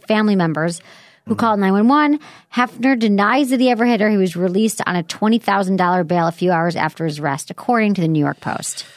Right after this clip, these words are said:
Speaker 2: That's not good, man. When you, when you, uh, uh, have a fortune, well, your dad has a fortune, and a business that's all geared towards women, you don't <laughs> beat women.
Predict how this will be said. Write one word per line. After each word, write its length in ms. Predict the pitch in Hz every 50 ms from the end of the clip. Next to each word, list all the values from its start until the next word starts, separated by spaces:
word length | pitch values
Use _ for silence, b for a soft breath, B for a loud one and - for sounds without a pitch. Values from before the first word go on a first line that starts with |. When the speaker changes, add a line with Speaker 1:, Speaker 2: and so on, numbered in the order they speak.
| B B _ -
Speaker 2:
That's 180 | 139 160 -
not 220 | - 226 214 185 165
good, 240 | 202 208 247 240 180
man. 320 | 156 151 156 160 165 165
When 160 | 156 151 151
you, 440 | 151 151 156 165 165 160 147 117 - - _ _ _ _ _ _
when 240 | - 107 117 120 120
you, 360 | 127 139 143 151 160 160 156
uh, 680 | 143 135 131 123 123 123 120 117 117 113 110 104 95 - - - _ _ _ _ _ _ _ _ _ _ _ _ _ _ _
uh, 800 | 107 113 110 104 101 95 92 90 87 85 - - - - - 120
have 280 | 127 135 127 123 117
a 80 | 113 101
fortune, 540 | - - - 143 139 139 - 113 104 107 110
well, 120 | 110 113
your 140 | 113 110 107
dad 240 | 107 120 123 123 123
has 200 | 110 107 101 101
a 60 | 101
fortune, 580 | - - 95 95 - - - 98 101 107 110 - -
and 200 | 113 117 113 113
a 40 |
business 500 | 107 110 135 135 127 120 113 107 104 - -
that's 380 | 110 101 104 101 - - - - _ -
all 240 | 113 120 123 117 107
geared 320 | 104 107 101 98 95 -
towards 240 | - 104 95 104 104
women, 320 | 95 95 92 95 101 101
you 100 | 107 123
don't 260 | 135 131 120 110 104 -
<laughs> 120 | - -
beat 260 | 127 113 - - - -
women. 380 | 123 117 107 - - 110 -